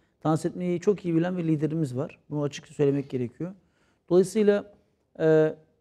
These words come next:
Birleşik Arap Emirlikleri, Suudi Arabistan, e, işte keza onun desteklediği Hafter grubunun,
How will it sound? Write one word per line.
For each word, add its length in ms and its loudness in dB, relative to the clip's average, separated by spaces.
Birleşik 280 0
Arap 180 2
Emirlikleri, 720 0
Suudi 320 4
Arabistan, 720 2
e, 320 6
işte 340 -2
keza 420 4
onun 240 0
desteklediği 580 -2
Hafter 560 -4
grubunun, 540 -2